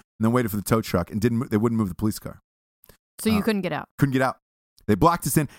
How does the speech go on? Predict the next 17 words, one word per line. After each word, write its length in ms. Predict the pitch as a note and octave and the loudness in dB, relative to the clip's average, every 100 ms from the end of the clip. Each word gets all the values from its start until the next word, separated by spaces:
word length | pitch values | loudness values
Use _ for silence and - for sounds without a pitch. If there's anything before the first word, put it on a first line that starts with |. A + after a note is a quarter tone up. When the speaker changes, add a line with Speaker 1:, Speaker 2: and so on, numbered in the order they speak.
| - | -4
Speaker 1:
Dylan's 340 | A#2 B3+ C4 G#3+ | 4 4 4 2
in 80 | |
the 60 | A3+ | 0
car. 300 | - G3+ B2 _ - | 0 0 0 _ 0
My, 140 | B2+ | 0
my 120 | C#3 D3 | 2 2
buddy 220 | F3 D3+ | 2 2
is 100 | A#2+ | 0
in 80 | D3+ | 0
the 80 | |
car. 300 | - D#3+ - _ _ - _ - | 0 0 -2 _ _ -20 _ 0
Um, 380 | A2+ A2+ G#2+ G#2+ | 2 2 -2 0
he's 200 | D#3+ E3 | 0 2
in 80 | |
the 60 | E3+ | 0
passenger 440 | F3 F#3 - F#3+ | 0 0 -2 -6
seat. 260 | - - - | -8 -12 -14